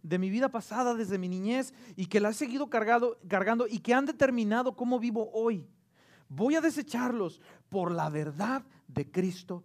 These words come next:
Jesús. Voy a cambiar todas estas cosas para aceptar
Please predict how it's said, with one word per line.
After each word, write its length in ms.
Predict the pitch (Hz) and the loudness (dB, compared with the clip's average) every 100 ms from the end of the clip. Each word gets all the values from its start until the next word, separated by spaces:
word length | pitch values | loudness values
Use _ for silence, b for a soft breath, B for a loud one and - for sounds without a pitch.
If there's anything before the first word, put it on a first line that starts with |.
| _ _ | _ _
Jesús. 640 | 131 - 131 110 - - - _ _ _ _ _ _ _ B B 185 156 | -16 -14 -16 -18 -20 -20 -20 _ _ _ _ _ _ _ B B -20 0
Voy 180 | 202 | 4
a 60 | 302 | 4
cambiar 320 | 302 262 254 | 4 4 4
todas 320 | - 294 330 | 4 2 2
estas 260 | 349 349 320 | -2 -4 -4
cosas 460 | - 285 - 226 - B _ | -4 -2 0 -2 -4 B _
para 300 | 208 185 185 | 0 0 -2
aceptar 680 | 180 196 - - 254 294 | -2 -4 -2 2 4 4